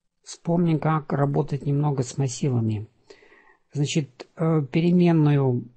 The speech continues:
давайте я назову «Time» — подчеркивание, масс, то есть массив. И в квадратных скобках перечислим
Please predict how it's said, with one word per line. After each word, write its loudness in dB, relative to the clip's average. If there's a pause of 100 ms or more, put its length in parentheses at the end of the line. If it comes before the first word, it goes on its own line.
(140)
давайте -2
я 0 (420)
назову 2 (180)
«Time» — 2 (140)
подчеркивание, 0 (1200)
масс, -2
то -6
есть -6
массив. -4 (400)
И 2
в -2
квадратных 0
скобках -2 (1300)
перечислим 0